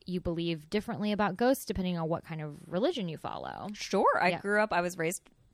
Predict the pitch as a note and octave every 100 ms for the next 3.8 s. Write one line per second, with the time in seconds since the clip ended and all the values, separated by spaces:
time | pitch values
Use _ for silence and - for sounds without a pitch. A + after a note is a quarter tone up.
0 | _ - C3+ - D3+ E3+ B3+ D#3+ - C#3
1 | D3+ C#3+ - C4+ E4+ G3 E3+ E3+ E3 E3+
2 | F3+ - C#3 E3 F3+ D3+ F#3 F#3+ F#3 G3+
3 | B3 C#4+ - - - - G#3+